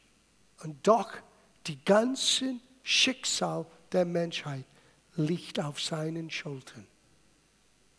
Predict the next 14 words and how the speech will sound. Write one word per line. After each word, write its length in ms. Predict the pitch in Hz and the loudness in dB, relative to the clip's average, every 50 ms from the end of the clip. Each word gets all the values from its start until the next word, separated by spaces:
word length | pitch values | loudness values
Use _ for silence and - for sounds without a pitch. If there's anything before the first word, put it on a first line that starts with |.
| _ _ _ - | _ _ _ -6
Als 340 | - 170 170 165 - - - | 0 0 2 2 2 0 0
Mann, 380 | 185 180 185 202 214 240 233 - - - - _ _ _ _ _ _ _ _ _ _ _ _ _ _ _ _ _ _ _ _ _ - - - | 2 2 4 4 4 2 0 -4 -12 -20 -20 _ _ _ _ _ _ _ _ _ _ _ _ _ _ _ _ _ _ _ _ _ -20 -20 -16
diese 240 | 185 147 160 185 165 | -10 -6 -4 -2 2
Schultern 680 | - - - - 185 180 175 175 - 190 190 180 151 | 2 2 2 4 2 0 0 -2 -2 -2 0 0 0
haben 300 | 151 170 160 170 170 170 | 0 -2 -2 -2 -4 -4
nicht 260 | 175 180 - - - | -4 -4 -6 -6 -6
nachgelassen. 840 | 190 170 151 - - - 160 147 143 131 127 120 - - - 110 101 - _ _ _ _ _ _ _ _ _ _ _ _ _ _ _ _ _ _ _ _ _ _ | -4 -4 -4 -4 -6 -6 -4 -4 -4 -4 -6 -8 -8 -10 -10 -12 -14 -18 _ _ _ _ _ _ _ _ _ _ _ _ _ _ _ _ _ _ _ _ _ _
Nicht 340 | - 190 196 233 240 - - | -6 -2 2 2 2 2 0
unter 280 | 269 233 220 - 208 202 | -2 -2 -2 0 2 4
der 140 | 214 202 165 | 4 4 4
Gewicht 680 | - 190 185 160 135 131 202 233 214 - - - - - - - - - - | 4 4 2 2 2 2 2 2 2 0 -4 -14 -16 -16 -16 -18 -14 -8 -4
und 160 | 175 170 151 | -4 -2 0
den 180 | 165 165 170 170 | 2 0 2 2
Last 680 | 165 175 185 190 185 180 151 120 - - - - - - | 4 4 6 6 6 4 4 2 -2 -6 -6 -8 -10 -16